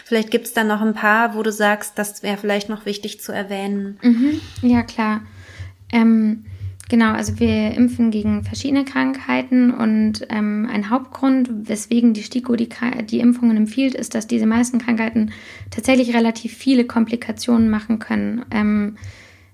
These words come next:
Speaker 2: in der Sechsfachimpfung ist zum Beispiel der Impfstoff gegen Diphtherie, das ist der sogenannte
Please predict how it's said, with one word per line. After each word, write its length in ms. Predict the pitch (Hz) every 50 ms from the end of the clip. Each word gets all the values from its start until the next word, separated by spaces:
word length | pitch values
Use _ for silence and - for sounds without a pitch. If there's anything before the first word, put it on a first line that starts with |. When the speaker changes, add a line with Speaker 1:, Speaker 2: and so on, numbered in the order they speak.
| _ -
Speaker 2:
in 80 | 233 220
der 80 | 220
Sechsfachimpfung 880 | 220 240 247 - - - 254 254 - 240 240 247 - 240 226 226 226 226
ist 260 | 226 226 220 214 -
zum 140 | - 220 208
Beispiel 420 | 214 214 214 214 - 226 214 208
der 240 | 214 208 208 208 -
Impfstoff 460 | 226 208 214 214 - - 214 208 -
gegen 320 | - 214 202 208 208 208 208
Diphtherie, 640 | - - - - - 208 208 247 277 311 - 359 349
das 200 | 247 214 202 -
ist 120 | - - -
der 120 | 214 202
sogenannte 640 | 208 208 208 214 208 202 202 208 202 - 107 107